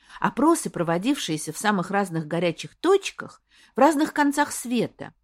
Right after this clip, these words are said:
показывают, что мы начинаем говорить про них совсем другие вещи. Мы уже не переносим их на физиологическом уровне. Они грязные, вонючие, хамы, оскорбляют наших женщин и занимают наши рабочие места.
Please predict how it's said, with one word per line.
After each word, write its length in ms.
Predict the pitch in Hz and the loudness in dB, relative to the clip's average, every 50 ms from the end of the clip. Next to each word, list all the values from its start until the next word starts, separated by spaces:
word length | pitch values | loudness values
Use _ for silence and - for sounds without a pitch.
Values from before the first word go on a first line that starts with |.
| _ _ _ | _ _ _
показывают, 640 | 180 185 - - 269 262 220 233 196 190 185 165 | -6 -2 4 4 4 4 4 2 2 2 0 0
что 240 | - - - - 190 | -2 -6 -4 -2 0
мы 380 | 196 214 247 392 466 453 403 - | 2 2 2 2 2 0 -2 -4
начинаем 640 | - 165 156 - - 214 208 226 226 196 170 160 147 | -8 -10 -8 -6 -4 -2 0 0 0 0 0 -2 -2
говорить 460 | 160 170 190 208 226 214 160 - _ | -2 0 0 0 0 0 -2 -6 _
про 180 | - - 160 | -8 -4 0
них 560 | 202 226 233 240 247 226 180 - _ - _ _ _ _ _ _ _ _ | 2 4 6 8 6 6 4 2 _ -20 _ _ _ _ _ _ _ _
совсем 500 | _ - 156 147 - - - 254 262 254 | _ -4 -4 -4 -4 -2 -2 2 2 2
другие 440 | 233 196 190 180 165 190 208 214 208 | 2 2 0 0 0 0 0 0 0
вещи. 600 | 196 214 202 175 156 - - - - - 160 180 _ _ _ _ _ _ _ _ _ _ _ | 0 -2 -2 -2 -4 -8 -12 -12 -14 -14 -16 -20 _ _ _ _ _ _ _ _ _ _ _
Мы 180 | - 208 247 269 | 6 8 10 10
уже 200 | 277 269 247 285 | 10 8 6 6
не 140 | 262 262 240 | 6 4 4
переносим 800 | - 269 247 262 269 262 277 294 285 277 - 277 247 247 - _ _ | 4 2 2 2 4 4 6 4 4 4 2 0 -2 -2 -2 _ _
их 280 | 247 269 302 302 - 233 | 0 2 2 2 2 2
на 120 | 254 262 | 2 0
физиологическом 1040 | 247 - 240 220 262 254 262 269 269 247 285 302 - - - - - - - 151 156 | 0 0 -2 0 2 2 4 2 0 0 -2 -4 -4 -4 -8 -8 -8 -12 -10 -10 -10
уровне. 480 | 143 127 113 - - _ - 120 - _ _ - - - | -10 -10 -12 -16 -18 _ -18 -18 -18 _ _ -20 -12 -2
Они 180 | - 190 220 220 | 4 6 6 6
грязные, 680 | 175 170 180 185 190 208 202 180 143 131 131 120 117 131 | 6 4 6 8 10 10 8 8 4 -6 -10 -10 -10 -2
вонючие, 760 | 151 175 190 208 202 202 226 220 - - - - - 107 127 | 0 2 4 4 6 6 6 4 4 0 -10 -10 -10 -10 -14
хамы, 680 | - - - - - 208 226 202 165 160 135 - - _ _ _ - - | -14 -16 0 6 10 10 10 10 8 4 -4 -10 -14 _ _ _ -20 -6
оскорбляют 720 | - 185 - - - 190 196 170 185 208 214 226 214 185 | -4 -4 -4 2 2 2 4 6 8 8 10 8 8 6
наших 360 | 185 196 202 202 - 202 175 170 | 4 0 0 0 0 -2 -4 -4
женщин 540 | 160 151 180 214 269 302 294 - - 311 | -4 0 2 4 4 4 2 0 -4 -4
и 160 | 226 - 202 226 | -2 0 0 0
занимают 580 | 170 175 165 156 151 165 202 226 226 220 - | 2 0 -2 -2 0 2 2 2 2 0 0
наши 240 | 165 160 165 - 156 | -6 -6 -6 -6 -8
рабочие 520 | 139 131 143 143 170 175 - - - 147 | -8 -10 -6 -4 -4 -4 -4 -6 -10 -8
места. 540 | 143 156 160 156 - - _ - 123 104 - | -6 -6 -8 -8 -10 -14 _ -10 -10 -10 -10